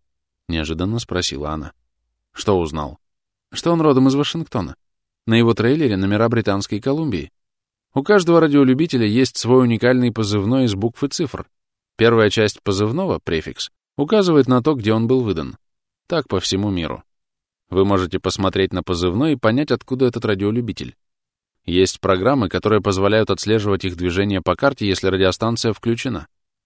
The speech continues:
Обычно люди, переезжающие сюда из Штатов, получают новый канадский позывной».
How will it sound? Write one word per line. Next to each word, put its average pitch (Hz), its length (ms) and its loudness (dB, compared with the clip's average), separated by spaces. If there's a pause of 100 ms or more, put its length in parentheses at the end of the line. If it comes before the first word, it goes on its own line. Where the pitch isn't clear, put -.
(140)
Обычно 160 460 0
люди, 156 240 2
переезжающие 113 800 2
сюда 98 320 2
из 90 80 0
Штатов, - 460 -6
получают 101 540 0
новый 127 280 -2
канадский 98 540 -4
позывной». 113 520 -4